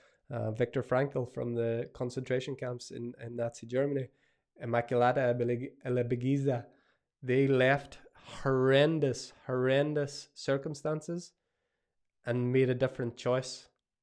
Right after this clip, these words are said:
They believed in forgiveness. They believed in love. And they left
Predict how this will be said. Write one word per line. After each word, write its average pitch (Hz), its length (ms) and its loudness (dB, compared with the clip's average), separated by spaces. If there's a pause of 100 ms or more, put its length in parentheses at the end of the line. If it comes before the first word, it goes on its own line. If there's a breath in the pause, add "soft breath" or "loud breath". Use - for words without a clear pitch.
(220)
They 123 160 2
believed 135 720 2
in 123 120 -4
forgiveness. 135 680 -2 (380)
They 127 100 -2
believed 127 540 2 (100)
in 117 260 -2
love. 151 280 4 (640)
And 127 180 -2
they 143 300 8
left 131 420 4